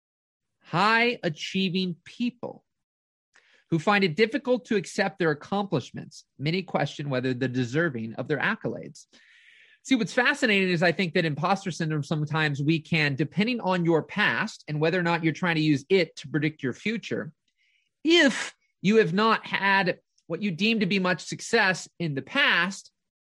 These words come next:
then imposter syndrome could be this constant doubting your abilities, your skills, and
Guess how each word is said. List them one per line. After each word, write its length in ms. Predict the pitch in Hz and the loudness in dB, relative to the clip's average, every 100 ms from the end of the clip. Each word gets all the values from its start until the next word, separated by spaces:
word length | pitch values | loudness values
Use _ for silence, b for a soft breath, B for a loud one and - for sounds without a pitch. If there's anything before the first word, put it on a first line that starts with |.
| _ _ _ _ - B B B B B | _ _ _ _ -20 B B B B B
then 140 | 165 226 | 0 2
imposter 420 | 185 214 220 214 | 2 4 4 2
syndrome 460 | 165 208 190 190 180 | 0 0 2 0 0
could 160 | 180 | 0
be 120 | 180 | 2
this 200 | 175 170 | 2 0
constant 640 | - - 185 170 - 165 147 - 123 | -2 -4 -2 -2 -2 -4 -4 -14 -2
doubting 640 | 156 156 170 165 160 156 | 0 2 4 2 0 -2
your 240 | 151 156 147 | 0 0 0
abilities, 600 | 127 151 151 151 151 139 | 2 2 2 0 0 -2
your 120 | 147 | -4
skills, 640 | 139 - 143 139 139 143 127 | -6 -2 0 2 2 0 -2
and 160 | 127 | -6